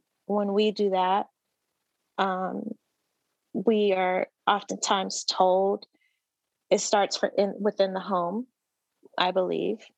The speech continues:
Sometimes it starts within your own self as an adult.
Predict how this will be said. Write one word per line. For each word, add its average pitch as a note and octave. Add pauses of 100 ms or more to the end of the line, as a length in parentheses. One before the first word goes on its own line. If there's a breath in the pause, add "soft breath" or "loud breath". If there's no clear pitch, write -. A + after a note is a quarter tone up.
(680)
Sometimes F#3+
it -
starts F#3
within G3+
your G#3
own A3+
self - (520)
as F3+
an F#3
adult. F3